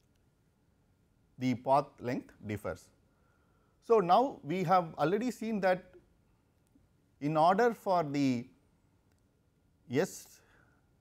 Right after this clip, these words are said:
rays, that is the scattered ray, to be in the, on the same phase of S naught, the path length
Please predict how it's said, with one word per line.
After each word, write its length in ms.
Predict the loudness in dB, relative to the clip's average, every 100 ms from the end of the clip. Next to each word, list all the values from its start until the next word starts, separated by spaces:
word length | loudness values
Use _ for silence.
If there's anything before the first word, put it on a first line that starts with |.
| _ -4
rays, 480 | -2 -2 -4 -12 -8
that 160 | -4 -4
is 180 | -6 -10
the 100 | -10
scattered 580 | -8 -2 -2 -2 -4 -4
ray, 240 | -6 -6 -8 -14 _ _ _ _ _
to 80 | -6
be 400 | -4 -6 -8 -12 _
in 160 | -6 -4
the, 140 | -4 -6 -6
on 140 | -4
the 60 | -6
same 340 | -8 -8 -8
phase 360 | -8 -8 -6 -2
of 220 | -2 -4 -8
S 240 | -8 -8
naught, 320 | -8 -6 -8 -12 _ _ _ _ _ _ _ _ -4
the 280 | -2 -2 -4
path 440 | -2 0 0 -2
length 400 | -4 -4 -6